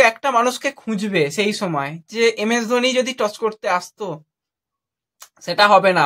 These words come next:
হয়তো উইকেটের পিছন থেকে ঋতুরাজকে সাহায্য করবে, কিন্তু সেই যে তুখোড় ক্যাপ্টেনশিপের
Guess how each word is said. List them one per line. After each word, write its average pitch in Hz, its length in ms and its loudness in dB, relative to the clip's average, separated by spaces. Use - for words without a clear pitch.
হয়তো 220 300 4
উইকেটের 254 460 4
পিছন 254 200 0
থেকে 269 180 2
ঋতুরাজকে 262 480 4
সাহায্য 233 340 4
করবে, 262 280 6
কিন্তু 254 260 -4
সেই 262 340 0
যে 294 60 6
তুখোড় 302 480 6
ক্যাপ্টেনশিপের 269 800 0